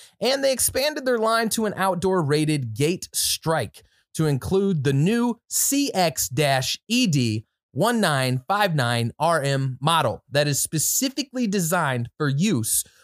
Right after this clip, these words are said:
with rim exit devices, as well as standard Pullman latches on gates and in outdoor situations. According to the Camden, er, um, <laughs> according to the Camden Company, and also, yes, a Canadian company,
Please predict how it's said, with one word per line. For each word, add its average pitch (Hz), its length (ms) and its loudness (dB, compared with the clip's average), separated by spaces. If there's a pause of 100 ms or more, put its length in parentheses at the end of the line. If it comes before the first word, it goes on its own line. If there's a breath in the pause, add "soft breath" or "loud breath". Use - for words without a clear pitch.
(140 soft breath)
with 131 180 -2
rim 156 520 0
exit 143 400 -4
devices, 120 680 -2
as 131 320 -2
well 123 260 0
as 120 100 -2
standard 117 600 -4
Pullman 113 480 -4
latches 147 600 -2 (140)
on 147 460 0
gates 147 460 -2
and 139 120 0
in 139 220 2
outdoor 117 480 -2
situations. 117 920 -6 (320 loud breath)
According 208 400 2
to 196 120 -2
the 170 80 0
Camden, 180 580 0 (100)
er, 139 280 0
um, 123 160 -2 (140)
<laughs> - 160 -4
according 240 340 0
to 165 100 -2
the 123 80 -2
Camden 175 380 0
Company, 117 400 0
and 190 200 -2
also, 156 520 0
yes, 127 380 -2 (180)
a 143 100 2
Canadian 165 640 2
company, 110 400 -4